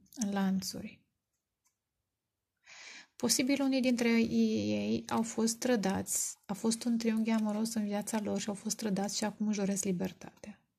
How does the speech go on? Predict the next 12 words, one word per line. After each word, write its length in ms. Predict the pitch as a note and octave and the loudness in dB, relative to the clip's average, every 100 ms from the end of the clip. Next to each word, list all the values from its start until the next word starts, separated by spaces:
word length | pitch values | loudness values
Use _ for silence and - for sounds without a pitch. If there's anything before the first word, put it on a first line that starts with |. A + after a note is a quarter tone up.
| _ _ _ - _ _ _ _ _ _ _ _ _ _ _ _ _ _ _ _ _ _ _ _ _ _ _ _ | _ _ _ -20 _ _ _ _ _ _ _ _ _ _ _ _ _ _ _ _ _ _ _ _ _ _ _ _
Posibil 420 | - A#3+ A#3+ A#3+ A#3 | 0 2 4 6 6
au 80 | |
stat 220 | A#3 A#3 A3+ | 4 4 4
lângă 200 | A3 A3 | 4 2
parteneri 480 | A3 A3 G#3+ G#3+ | 2 2 2 4
nepotriviți 680 | A3 A3+ G#3+ - G3 G#3+ A3+ | 4 4 0 0 0 0 0
și 80 | - | -2
acum 380 | G#3 A3 G#3+ - | -2 0 0 0
își 340 | A3+ A3+ - | 0 0 0
caută 680 | - A#3+ A3+ G3 - G3 G3+ - | -2 2 2 2 -2 -4 -4 -4
partenerul 720 | G3 G3 F#3+ F#3+ F#3+ F#3 F#3+ | -2 -2 0 2 4 2 -2
potrivit. 880 | - G3 G3 F#3+ F3 E3 - - | -6 -6 -6 -4 -6 -6 -10 -12